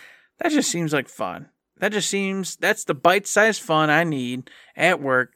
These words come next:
to waste an hour at lunchtime without just watching crappy YouTube videos that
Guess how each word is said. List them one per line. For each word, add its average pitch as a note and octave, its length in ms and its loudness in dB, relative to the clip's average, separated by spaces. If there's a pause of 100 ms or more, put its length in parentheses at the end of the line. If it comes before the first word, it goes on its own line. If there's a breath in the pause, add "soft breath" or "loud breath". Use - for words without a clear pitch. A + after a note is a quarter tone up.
to D3 100 -4
waste C#3+ 400 0
an C#3+ 80 -2
hour C#3 300 4
at F2+ 80 2
lunchtime B2+ 580 0 (340 loud breath)
without D#3+ 180 8
just D#3 140 0
watching D3 360 2
crappy C#3 480 2
YouTube C#3 220 -6
videos C3 400 0
that C3 160 -4